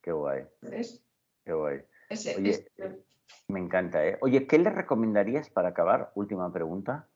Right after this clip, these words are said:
Speaker 1: qué le recomendarías a, a una persona que en estos momentos seguro que nos estará viendo, esto lo verá un montón de gente que está en el pozo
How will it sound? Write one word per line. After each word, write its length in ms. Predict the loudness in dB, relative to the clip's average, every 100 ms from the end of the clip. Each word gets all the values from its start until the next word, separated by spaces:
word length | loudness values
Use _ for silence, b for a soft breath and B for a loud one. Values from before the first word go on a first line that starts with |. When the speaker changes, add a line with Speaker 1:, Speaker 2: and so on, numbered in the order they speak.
| _ _ _ _ 2
Speaker 1:
qué 80 |
le 100 | 2
recomendarías 920 | 2 0 0 0 2 2 2 2 0 -2
a, 200 | -4 -4 _ -8 0
a 80 |
una 260 | 2 4 2
persona 640 | 0 -2 -2 0 0 -2 b _ _
que 60 | 0
en 100 | 0
estos 320 | -2 -4 0
momentos 460 | 2 4 2 0 0
seguro 280 | 2 2 2
que 60 |
nos 160 | 0 -4
estará 460 | 2 4 6 6
viendo, 440 | 4 0 -2 -2 -2
esto 220 | -2 0
lo 100 | 4
verá 180 | 4 4
un 40 |
montón 300 | 0 -4 -4
de 80 | -4
gente 420 | -6 -6 -2 -2
que 80 | -2
está 360 | -2 2 2 0
en 180 | -6 -6
el 160 | -10
pozo 500 | -6 -6 -6 -10 -14